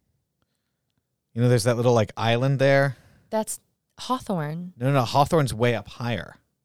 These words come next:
Speaker 2: Oh.
Speaker 1: There's, like, a little statue.
Speaker 2: I don't know who it is.
Speaker 1: I used to, it was on the test.
Speaker 2: I don't know. We're gonna have to go take a,
Speaker 1: Mm.
Speaker 2: we'll go take a picture with this guy 'cause I <laughs> don't know which one you're talking about. I don't.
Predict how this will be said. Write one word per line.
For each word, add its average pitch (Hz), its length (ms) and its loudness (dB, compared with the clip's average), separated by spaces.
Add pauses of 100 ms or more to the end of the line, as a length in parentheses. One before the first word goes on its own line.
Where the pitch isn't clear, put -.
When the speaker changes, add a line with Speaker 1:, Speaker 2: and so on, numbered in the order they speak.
(840)
Speaker 2:
Oh. 160 1120 -10
Speaker 1:
There's, 127 180 -6
like, 135 120 -4
a 127 60 -4
little 120 440 -2
statue. - 640 -4 (720)
Speaker 2:
I 160 180 -12
don't 151 300 -10
know 151 220 -8
who 156 180 -12
it 156 100 -8
is. 165 380 -12 (400)
Speaker 1:
I 101 40 -6
used 101 260 -4
to, 110 60 -4
it 92 60 -6
was 104 140 -6
on 127 80 -2
the 92 60 -4
test. - 540 -12 (360)
Speaker 2:
I 170 180 -8
don't 175 200 -8
know. 156 260 -10
We're 160 100 -10
gonna 170 140 -10
have 165 100 -10
to 165 100 -14
go 156 100 -8
take 156 180 -10
a, 202 40 -8
Speaker 1:
Mm. 196 180 -6
Speaker 2:
we'll 202 140 -4
go 220 120 -4
take 214 200 -6
a 170 40 -10
picture - 380 -12
with 131 160 -10
this - 180 -12
guy 139 260 -10
'cause 143 200 -12
I 147 180 -6
<laughs> - 40 -4
don't 233 240 2
know 165 160 -4
which 156 280 -10
one 170 160 -8
you're 175 120 -10
talking 196 440 -6
about. 180 440 -6 (540)
I 196 80 -8
don't. 196 560 -12